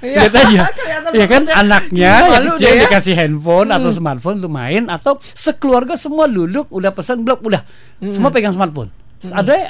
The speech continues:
Speaker 2: yang saking sibuknya, lebih parah lagi adalah sambil makan,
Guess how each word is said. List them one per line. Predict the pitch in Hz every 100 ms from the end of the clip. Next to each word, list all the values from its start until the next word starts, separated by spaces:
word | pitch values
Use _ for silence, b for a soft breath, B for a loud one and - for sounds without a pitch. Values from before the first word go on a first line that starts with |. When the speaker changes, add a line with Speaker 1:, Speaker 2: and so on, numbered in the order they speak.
| 220
Speaker 2:
yang | 233 233
saking | 240 247 247
sibuknya, | - 214 240 214
lebih | 156 165
parah | 170 170 175
lagi | 208 240
adalah | 156 180 277 B B B
sambil | - - 254 226 202 202
makan, | 190 147 120 - 127 202